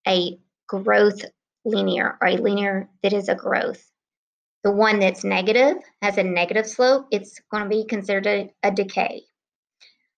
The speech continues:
Exponential, kind of the same thing. We know this is a growth. That meant our B value was more than one, and it was being multiplied and, um, growing exponentially, while our decay,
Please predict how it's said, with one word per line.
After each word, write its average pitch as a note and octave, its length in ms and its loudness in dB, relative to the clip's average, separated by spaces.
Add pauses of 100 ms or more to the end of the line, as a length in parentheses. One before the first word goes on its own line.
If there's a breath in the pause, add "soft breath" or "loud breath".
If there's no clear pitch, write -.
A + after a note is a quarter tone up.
Exponential, A3 640 2
kind F#3+ 220 0
of G3 60 0
the G#3 100 2
same G3+ 320 -4
thing. - 320 -6
We F#3 180 -2
know F#3 180 4
this G3+ 180 2
is G3+ 140 0
a G3+ 60 4
growth. A#3+ 480 2 (600)
That G#3+ 160 -6
meant G3 200 -2
our G#3+ 120 2
B G#3+ 300 0
value G#3+ 640 2 (480 soft breath)
was F#3 520 2
more G3 300 0
than G3+ 200 0
one, A3 440 0 (260)
and G3+ 100 -4
it - 60 -2
was G3+ 120 -8
being F#3+ 240 -2
multiplied G3 680 0
and, G3 340 -2 (480 soft breath)
um, F#3+ 260 2
growing F#3+ 340 4
exponentially, A#3+ 1000 0
while F#3 180 4
our G3+ 220 4
decay, G3+ 540 2